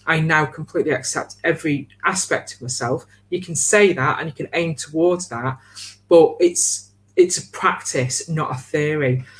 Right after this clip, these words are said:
So you have to work on little bits, try it, live with that, try it, live with that. So, but the biggest step is definitely accepting that you can change the way you feel about it.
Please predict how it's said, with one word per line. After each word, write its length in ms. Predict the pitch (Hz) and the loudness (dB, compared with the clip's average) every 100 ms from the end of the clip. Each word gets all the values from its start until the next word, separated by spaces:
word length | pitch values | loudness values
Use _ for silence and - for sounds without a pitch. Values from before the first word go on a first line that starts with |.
| - - | -20 -6
So 220 | - 170 | 2 4
you 120 | 165 | 4
have 200 | 170 - | 0 -4
to 160 | - 160 - 160 | 2 2 2 4
work 440 | 180 170 147 131 | 6 6 2 -2
on 180 | 170 165 | -6 -2
little 220 | 170 - | -2 -2
bits, 680 | 147 190 151 - - - - _ _ | 0 2 2 0 -8 -12 -16 _ _
try 320 | - 202 202 | -2 2 2
it, 360 | 151 156 196 - _ _ | 2 0 -2 -8 _ _
live 480 | 165 170 180 185 185 | -2 2 4 2 2
with 200 | 165 - | -4 -2
that, 280 | 135 123 - _ _ - | -2 -2 -6 _ _ -10
try 280 | - 190 170 | -2 0 2
it, 340 | 135 139 - | 2 0 -4
live 340 | 170 175 170 | 0 0 0
with 180 | - - | -4 -4
that. 260 | 135 123 - _ - - _ | -4 -4 -6 _ -20 -20 _
So, 360 | - - 165 - | -4 2 2 2
but 120 | - 190 | 0 -2
the 80 | |
biggest 480 | 165 - 190 185 - - | 0 2 4 2 0 0
step 340 | 208 143 127 | 0 0 -4
is 140 | 147 | -4
definitely 680 | - 156 165 135 135 135 127 - _ | -2 -2 -4 -6 -2 -2 -2 -6 _
accepting 760 | 139 - - 202 - - 160 143 | -6 -2 0 0 0 -4 -4 -2
that 120 | 143 | -4
you 140 | 156 160 | -6 -10
can 520 | - - 185 156 131 - _ _ _ _ _ _ _ _ _ _ - | -8 -4 -2 -2 -4 -10 _ _ _ _ _ _ _ _ _ _ -6
change 360 | - 165 151 | -2 0 0
the 80 | 151 | -2
way 120 | 160 143 | 0 0
you 120 | 139 | -2
feel 260 | - 180 | -2 -2
about 400 | 180 120 113 - | 0 -2 -6 -8
it. 180 | 120 156 | -10 -12